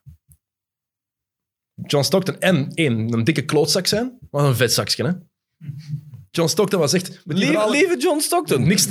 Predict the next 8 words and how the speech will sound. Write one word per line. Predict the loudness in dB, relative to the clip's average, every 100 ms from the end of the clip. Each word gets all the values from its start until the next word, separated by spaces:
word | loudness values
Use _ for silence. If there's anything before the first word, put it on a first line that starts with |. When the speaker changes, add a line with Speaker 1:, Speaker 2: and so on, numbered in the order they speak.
| -2 -4 -4 -6 -8 -2
Speaker 1:
niemand | 0 2 0
gaf | 0 0
meer. | 0 0
John | 0 0
Stockton | 0 0 0
en |
Karl | 0 0
Malone | 2 2 2 -2